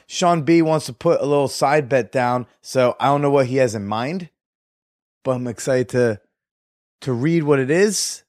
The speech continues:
And, and thanks again to everyone who participated. Grant, Steven, my roommate, <laughs> uh, Lois, that sexy couple down south, uh, John,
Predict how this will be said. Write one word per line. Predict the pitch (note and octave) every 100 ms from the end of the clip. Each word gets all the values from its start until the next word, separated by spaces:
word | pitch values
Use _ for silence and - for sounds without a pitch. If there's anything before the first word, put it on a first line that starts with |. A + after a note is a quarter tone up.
| _ _
And, | - E3 F3+ F3+ F3+ F3+ F3+ F3+ E3 _ _ _ _ _
and | F3+
thanks | E3 C4+ G#3
again | G#3
to | G3
everyone | F3 F3+ F#3+ F3+
who | D3+ G3+
participated. | F3+ F3 F3 G3 - E3+ G3 G3 F3+ _ _
Grant, | - D#3+ F3+ F3+ E3+ - _ _ _ _
Steven, | - - F#3 G3 F#3 F#3 F#3 F3 D#3+
my | D3+
roommate, | D3+ E3+ E3+ E3+ -
<laughs> | -
uh, | D3 D#3 D3+ - _ _ _ _ _
Lois, | B2 E3 F#3+ F#3+ F3 - - _ _ _ _ _ _ _ _ _ _
that | D3+ D3
sexy | - F#3 - E3+
couple | - F3+ - E3 D#3+ _ _ _ _
down | F3 D#3+
south, | D3+ - F#3 E3 E3 - _ _ _ _
uh, | C3 D3 C#3+ C#3 _ _ C3
John, | A#2 E3+ E3+ E3+ E3+